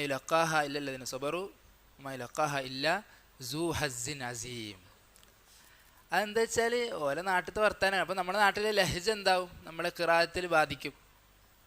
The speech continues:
അതുകൊണ്ട് അറബി അക്ഷരം പഠിക്കുന്നത് അറബികളുടെ അടുത്ത് നിന്ന് പഠിക്കാൻ പറ്റിയാൽ ഏറ്റവും ഖൈർ. ഞാ-, ഞാനൊക്കെ ഇവിടെ പിന്നെ പൊതുവെ ആൾക്കാരുടെ ഇടയിൽ ഓത്തുകാരായി. ഇപ്പം സാധാരണ എവിടെയെങ്കിലും പോയി അവിടെ ഇമാം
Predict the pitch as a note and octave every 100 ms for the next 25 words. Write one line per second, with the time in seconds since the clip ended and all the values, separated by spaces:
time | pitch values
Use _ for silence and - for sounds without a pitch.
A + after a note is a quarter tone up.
0 | - D3 D#3+ F#3+ F3+ F3+ G3 - G3+ G#3+
1 | - - G3 G3 G#3 G#3 D#3+ D#3 F3+ F3
2 | G#3 F#3+ E3+ F#3+ G3 - G3 G#3 - -
3 | - - - D#3 E3 C#3+ G#2 - - B2+
4 | B2+ B2+ B2 A#2+ C#3 D#3+ F#3 F3+ F#3+ -
5 | - - - - - D3+ D3 C#3+ C#3+ -
6 | - D#3 - C3+ D3+ E3+ F#3 - - D3+
7 | D3 E3 F3 F3 F3 D#3 - E3+ E3+ F3
8 | E3+ E3 - - - _ - A3 E3 C#3+
9 | - D#3 - E3+ F3 F3+ G3 G3+ - F3
10 | E3 E3+ E3 E3+ E3 E3 E3